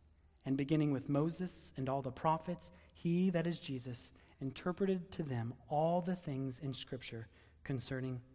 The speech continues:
himself." And now we're to our passage, the third interaction, similar ideas occurring late on that first resurrection Sunday.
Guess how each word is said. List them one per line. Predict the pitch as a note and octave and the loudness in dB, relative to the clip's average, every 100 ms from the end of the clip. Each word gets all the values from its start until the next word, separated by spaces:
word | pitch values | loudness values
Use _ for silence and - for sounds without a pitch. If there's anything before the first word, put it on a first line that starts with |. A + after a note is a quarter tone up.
| - | -18
himself." | - A2 - - A2+ - - - - _ _ - - - - - - - - - - - | -8 -8 -6 -8 -12 -16 -20 -20 -20 _ _ -20 -20 -20 -20 -20 -20 -20 -20 -20 -10 0
And | B2+ | 4
now | C#3+ E3 | 6 6
we're | E3 | 4
to | D#3+ D#3+ | 2 2
our | C3+ B2+ | 2 0
passage, | B2+ A2 - B2+ - | -4 -10 -12 -10 -6
the | C3+ | -6
third | - F#3 F#3 | 2 6 8
interaction, | F3 C#3 B2+ A#2+ - A#2 | 6 2 0 -2 -4 -8
similar | G#2+ - E3+ F#3+ G3+ G3+ | -8 0 6 10 10 12
ideas | G3+ F#3 D#3 C3+ C3 - - - - | 10 8 4 2 0 -6 -14 -20 -8
occurring | C#3 - E3 D3+ D3 C#3+ | -6 4 4 6 4 4
late | D#3+ F#3 F#3+ - - - | 6 6 2 -2 -16 -6
on | D3+ C#3+ | 2 4
that | C3+ B2+ | 4 0
first | - - D#3 D#3+ D#3 - - - - _ | -4 0 2 2 0 -8 -12 -20 -20 _
resurrection | - C#3 C#3+ B2+ B2+ - B2+ A#2+ - - - | -4 -2 -2 -2 -4 -6 -4 -6 -8 -20 -18
Sunday. | - - A2+ A2+ - | -12 -6 -4 -4 -8